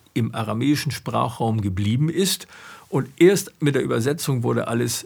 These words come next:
verdorben, es wurde mehrfach übersetzt und es ist nichts davon übrig geblieben oder nur irgendwelche Fetzen,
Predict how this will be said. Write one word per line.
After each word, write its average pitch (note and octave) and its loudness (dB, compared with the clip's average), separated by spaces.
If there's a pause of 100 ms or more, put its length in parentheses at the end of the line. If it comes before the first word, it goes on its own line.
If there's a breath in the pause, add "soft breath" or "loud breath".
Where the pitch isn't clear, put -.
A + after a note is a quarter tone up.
verdorben, C3 -2
es - -8
wurde G#2+ 0
mehrfach A#2 0
übersetzt A#2 -2
und A#2+ -6
es - -10
ist B2+ -6
nichts A#2+ 2
davon B2 -2
übrig C#3+ -2
geblieben A#2+ 0 (260 loud breath)
oder A2+ 0
nur B2+ 2
irgendwelche A2+ -2
Fetzen, B2 0